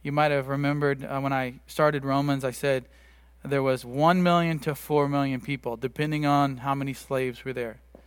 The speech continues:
So to have one million people today is crowded. You think of San Antonio, what's the greater San Antonio? Two to three million, something like that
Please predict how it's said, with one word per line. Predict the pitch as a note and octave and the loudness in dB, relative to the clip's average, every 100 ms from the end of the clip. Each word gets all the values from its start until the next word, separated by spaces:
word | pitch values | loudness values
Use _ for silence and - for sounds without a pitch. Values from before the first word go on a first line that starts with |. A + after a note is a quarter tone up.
| - - - _ _ _ | -20 -20 -20 _ _ _
So | - D#3+ | -2 4
to | D#3+ | 6
have | F3+ A3 | 6 6
one | F3 F#3+ | 6 4
million | F#3 F3 D#3 | 4 2 0
people | D#3+ D#3 D3 | -4 -4 -6
today | - B2 B2+ C#3+ C#3+ A2+ - - | -8 -6 0 0 0 -4 -12 -6
is | C#3 B2 - - | -4 -4 -12 -4
crowded. | D3 A#2+ B2 A#2 D#3 - _ _ _ _ _ _ _ | 0 0 -2 -8 -12 -20 _ _ _ _ _ _ _
You | D#3 | -4
think | F3 F#3 | 0 0
of | D#3 | 0
San | F3 D#3 | 2 2
Antonio, | D3 D#3+ D#3+ C#3+ | 0 0 0 2
what's | D#3 - | 0 -2
the | |
greater | D3 D#3 D#3 | 2 4 4
San | D3 D3+ | 0 -4
Antonio? | C#3 C#3+ C3+ A#2 A2 | -4 -4 -6 -8 -12
Two | - D3 | -8 -8
to | C#3+ | -6
three | C#3+ D3 | -6 -6
million, | C#3+ E3 F#3 F3 | -4 -6 -6 -8
something | - - | -14 -12
like | E3+ E3+ | -10 -6
that | F#3+ | -6